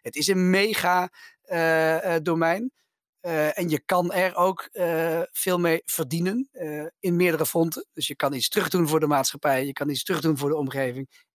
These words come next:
En, eh, je kan er een boterham van eten.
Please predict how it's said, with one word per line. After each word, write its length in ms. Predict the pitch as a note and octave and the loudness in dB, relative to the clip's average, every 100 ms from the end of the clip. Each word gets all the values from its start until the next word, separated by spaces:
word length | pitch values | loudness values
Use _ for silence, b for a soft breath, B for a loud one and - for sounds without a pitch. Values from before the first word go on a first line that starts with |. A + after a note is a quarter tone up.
| _ | _
En, 320 | E3+ E3+ G#3 B B _ | 0 2 0 B B _
eh, 440 | F#3+ F#3 F#3+ F#3+ | 0 4 4 2
je 220 | G3 - F3+ | 0 -2 -2
kan 200 | F#3 F3+ | 2 2
er 60 | |
een 60 | F3 | 2
boterham 380 | F#3 F3+ F3 D#3+ | 2 0 0 0
van 120 | E3+ | 2
eten. 320 | E3+ F3+ B3 | 0 -2 -8